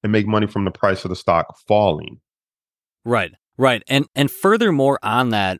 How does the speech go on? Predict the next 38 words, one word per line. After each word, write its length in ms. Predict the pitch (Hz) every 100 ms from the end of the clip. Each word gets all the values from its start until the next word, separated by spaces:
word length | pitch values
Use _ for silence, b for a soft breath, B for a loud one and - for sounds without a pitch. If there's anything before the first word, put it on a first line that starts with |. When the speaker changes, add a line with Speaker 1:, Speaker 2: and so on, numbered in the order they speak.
| _
Speaker 2:
what 240 | 104 131 180
would 120 | 202
you 120 | 233
say 240 | - 185 165
is, 180 | 143
like, 160 | 135 110
the 120 | 120
biggest 440 | 92 120 143 143 123
mistake 460 | - - 113 120
that 140 | 113 104
new 180 | 120
traders 480 | 123 - 117 117 92
make 340 | 92 107 123 110
when 140 | 101
getting 240 | 98 92
started 260 | - 101 90
with 120 | 87
the 80 | 82
options 360 | 87 92 90 82
trading? 400 | - 87 82 82 _ _ _ _ -
And 80 |
we 80 | 143
might 220 | 151 180
talk 220 | - 208 208
about, 260 | 156 131
like, 240 | 110 95 -
the 80 |
maximum 560 | 117 120 127 - 131 113
loss, 580 | 101 98 110 113 101 - _ _ _ -
hypothetically 560 | 151 131 147 139 139
the 80 | 120
worst 340 | 110 147 147
case 200 | - 123
scenario 420 | - 120 127 120 110
with 160 | 117
a 60 | 104
particular 480 | 104 131 127 98 92
trade. 560 | - 127 101 87 85